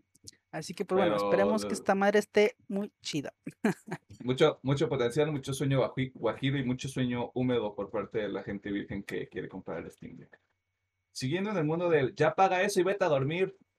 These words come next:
Speaker 2: Ubisoft ha sido blanco de críticas desde el año pasado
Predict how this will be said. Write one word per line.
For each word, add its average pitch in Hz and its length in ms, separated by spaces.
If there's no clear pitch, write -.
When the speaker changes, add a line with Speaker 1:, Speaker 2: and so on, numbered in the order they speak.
Speaker 2:
Ubisoft 160 640
ha 156 60
sido 151 380
blanco 139 480
de 120 220
críticas 135 520
desde 117 360
el 110 120
año 113 280
pasado 120 600